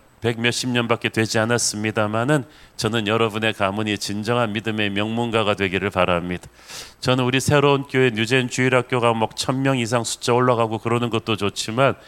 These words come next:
정말 우리 주일학교에서 한국의 스폴전 같은, 한국의 여호수아 같은 이렇게 좋은 목사님들이 많이 나오기를 기도하고 있어요. 좋은 목사님들, 선교사님들이 나올 정도면 다른 분야의 인물들은 뭐 얘기할 것도 없이 많이 쏟아져 나올 것입니다.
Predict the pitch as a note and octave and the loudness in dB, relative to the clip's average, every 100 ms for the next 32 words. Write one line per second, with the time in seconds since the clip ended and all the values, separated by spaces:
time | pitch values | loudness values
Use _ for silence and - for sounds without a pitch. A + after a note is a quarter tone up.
0 | - - - A2+ C3+ C#3 B2 C3 - C3+ | -20 -18 -6 0 2 2 2 0 2 4
1 | C3+ - C3 B2 A#2+ B2 A2+ C3+ B2+ A#2+ | 4 2 2 2 2 0 0 0 0 0
2 | A2+ - - A#2 A#2 G#2+ G2+ - - F#2+ | -2 -2 0 0 0 -2 -2 -4 -4 -6
3 | - - - - - A#2+ B2+ A#2+ B2 G#2+ | -6 -18 -20 -20 0 0 0 0 2 4
4 | A2 B2 C#3+ C3 B2 - C#3 A#2 - - | 4 2 2 4 2 0 -4 -4 -6 -6
5 | B2+ - - C#3+ C#3+ D3 E3 D#3 D3 C3 | -6 -4 0 2 2 4 4 4 2 2
6 | B2 G2 - - - F#2+ G#2+ A2+ G#2+ A2 | 4 2 -2 -14 -2 0 0 2 2 2
7 | G#2 G#2+ - A2 G#2+ F#2+ F2+ - - - | 0 -2 0 2 2 2 2 2 0 -4
8 | _ _ - - - - - A#2+ C#3 C#3+ | _ _ -20 -20 -8 -4 0 2 4 4
9 | - D3+ C#3+ C3+ C3+ B2+ D3+ D3 D3 C#3+ | 4 4 4 2 0 0 0 0 2 2
10 | C#3 C3 B2 B2 G2 A2 A#2 A#2+ G#2+ A2+ | 0 0 0 2 4 2 0 -4 -2 -2
11 | A#2+ D3 F2+ - - _ - - A#2+ C3+ | 0 0 -2 -8 -20 _ -2 2 2 2
12 | C3+ C#3+ C3+ A2 C3 C3+ A#2 A#2 A#2+ B2+ | 2 4 4 2 0 0 0 -2 0 0
13 | A2 G2+ G#2+ C#3+ C3+ E3+ - D3+ B2 - | 2 0 2 0 0 -2 0 0 2 -2
14 | - G#2 E2+ G2 B2+ - D3 C#3+ B2+ A#2+ | -6 -4 0 0 -2 -2 0 0 0 0
15 | G#2+ G#2+ - G2 - F2 E2+ | 0 -2 -4 -4 -4 -6 -20